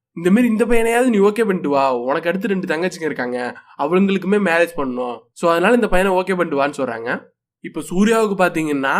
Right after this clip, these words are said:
ஜானு ரொம்ப குண்டா இருக்கிறது பிரச்சனை, ஜானுக்கு பாத்தீங்கன்னா சூர்யா சொட்ட தலையா இருக்கிறது பிரச்சனை. ரெண்டு பேருமே இதை எப்படி கட் பண்ணிட்டு போலாம் அப்படிங்கிற மாதிரி தான் யோசிச்சுட்டு இருக்காங்க. அப்புறம் டக்குன்னு ஜானுமே ஒரு ஐடியா பண்ணிட்டு, "நம்ம ரெண்டு பேரும் இதுக்கப்புறம் ஃப்ரெண்ட்ஸாவே இருக்கலாம், ஒன்றும் பிரச்சனை இல்லைங்கிற" மாதிரி சொல்லிட்டு போறா.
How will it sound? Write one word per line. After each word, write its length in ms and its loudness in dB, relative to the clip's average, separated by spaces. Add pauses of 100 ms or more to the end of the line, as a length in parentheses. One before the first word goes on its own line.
(120)
ஜானு 340 0
ரொம்ப 240 2
குண்டா 340 2
இருக்கிறது 300 -2
பிரச்சனை, 380 -6 (560)
ஜானுக்கு 420 0
பாத்தீங்கன்னா 380 -2
சூர்யா 360 -2
சொட்ட 260 -4
தலையா 240 0
இருக்கிறது 340 -2
பிரச்சனை. 360 -8 (360)
ரெண்டு 220 2
பேருமே 280 4
இதை 160 0
எப்படி 200 2
கட் 220 -2
பண்ணிட்டு 260 2
போலாம் 340 0
அப்படிங்கிற 240 0
மாதிரி 140 -2
தான் 180 0
யோசிச்சுட்டு 160 -4
இருக்காங்க. 640 -8 (320)
அப்புறம் 240 -4
டக்குன்னு 300 2
ஜானுமே 380 4
ஒரு 160 4
ஐடியா 260 2
பண்ணிட்டு, 500 -4 (220)
"நம்ம 200 2
ரெண்டு 180 2
பேரும் 260 -2
இதுக்கப்புறம் 280 0
ஃப்ரெண்ட்ஸாவே 400 0
இருக்கலாம், 320 -2
ஒன்றும் 160 -2
பிரச்சனை 400 0
இல்லைங்கிற" 280 -2
மாதிரி 240 -4
சொல்லிட்டு 380 -8
போறா. 220 -6